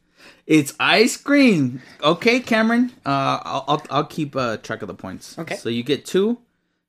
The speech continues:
Speaker 1: and it is my turn.
Speaker 2: <clears throat> I might give you one hump or two.
Speaker 1: Uh, camel. Yup. Yup. Give me that. Give me that. That's one point, baby.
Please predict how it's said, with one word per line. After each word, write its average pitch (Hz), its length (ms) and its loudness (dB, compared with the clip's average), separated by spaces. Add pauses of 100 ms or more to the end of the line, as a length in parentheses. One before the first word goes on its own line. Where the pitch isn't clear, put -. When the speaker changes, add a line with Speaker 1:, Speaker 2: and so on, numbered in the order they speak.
(140)
Speaker 1:
and 117 520 -4
it 127 180 -4
is 135 160 -4
my 135 180 -2
turn. 113 360 -6 (4000)
Speaker 2:
<clears throat> 202 420 -4 (520)
I 170 100 2
might 190 300 -4
give 190 240 -2
you 196 180 -6
one 180 360 -4
hump 202 400 -6 (120)
or 160 200 -4
two. 139 420 -12 (580)
Speaker 1:
Uh, 110 140 -8
camel. 123 380 -4 (520)
Yup. 175 520 -2 (300)
Yup. 170 360 0
Give 180 140 -2
me 185 80 0
that. 180 420 0
Give 165 140 -2
me 196 80 -2
that. 202 220 2
That's 170 200 -2
one 180 180 -4
point, 208 340 -4
baby. 156 640 0